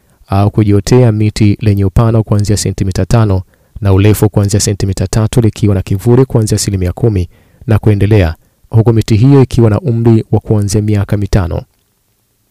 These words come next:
Misitu inaweza kuwa ya uoto wa asili au ya kupandwa na binadamu. Misitu ya asili ni ile ambayo iliyoota kiasili pasipo kuhusishwa nguvu kubwa kutoka kwa binadamu, na misitu isiyokuwa ya asili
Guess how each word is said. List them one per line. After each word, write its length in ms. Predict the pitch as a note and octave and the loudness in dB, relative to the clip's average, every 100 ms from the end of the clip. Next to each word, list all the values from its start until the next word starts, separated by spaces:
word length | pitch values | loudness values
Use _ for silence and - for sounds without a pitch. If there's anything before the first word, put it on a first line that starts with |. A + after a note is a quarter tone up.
| _ _ _ _ - | _ _ _ _ -8
Misitu 380 | G#2+ - D3+ D#3 | -2 2 2 4
inaweza 260 | C3+ B2+ B2 | 4 4 2
kuwa 220 | - B2 | 2 4
ya 80 | A2 | 4
uoto 380 | G#2+ A2+ - G#2 | 4 4 2 0
wa 60 | |
asili 460 | F#2 - B2 G2 G2+ _ _ - | 0 2 2 2 -2 _ _ -2
au 140 | G#2 | 0
ya 60 | G#2 | 0
kupandwa 480 | - - A2 G#2+ A2 | 0 0 0 0 0
na 80 | |
binadamu. 480 | G#2+ G#2 G#2+ F2+ E2+ F#2 _ _ _ _ _ _ _ _ - | 0 0 0 -2 -6 -14 _ _ _ _ _ _ _ _ -10
Misitu 440 | F#2 F2+ B2+ - C3 | -6 0 2 4 4
ya 100 | A#2 | 4
asili 320 | - C3+ C#3 | 2 4 4
ni 180 | B2 A#2+ | 4 4
ile 120 | A2 | 2
ambayo 380 | G2+ G#2+ A2 A#2 | 0 2 2 4
iliyoota 480 | A2 G#2 G#2+ - | 4 4 2 0
kiasili 580 | G#2+ F#2+ F2+ A#2 G2+ F2 - _ _ _ | -4 -4 -2 -2 -2 -4 -10 _ _ _
pasipo 440 | F#2 E2+ A#2 G#2+ A2+ | -6 -2 -2 0 0
kuhusishwa 540 | A2 G2 B2+ - C3 | 0 2 0 0 -2
nguvu 260 | A#2 G#2 G#2 | 0 -2 -2
kubwa 300 | - B2+ B2 | -2 0 2
kutoka 180 | A2 | 0
kwa 120 | G#2+ G#2+ | 0 0
binadamu, 480 | G#2 G#2 G2+ E2+ E2+ - _ _ _ - | 0 0 -2 -4 -10 -18 _ _ _ -8
na 80 | F2 | -6
misitu 640 | F2 - A2+ - G#2+ G#3 | -4 0 0 2 0 0
isiyokuwa 720 | D3+ - C3 B2 - A#2+ A2 | -2 -2 2 2 2 2 2
ya 120 | G2+ F#2+ | 0 -2
asili 460 | - A#2 F2+ F2 | -4 -2 -2 -4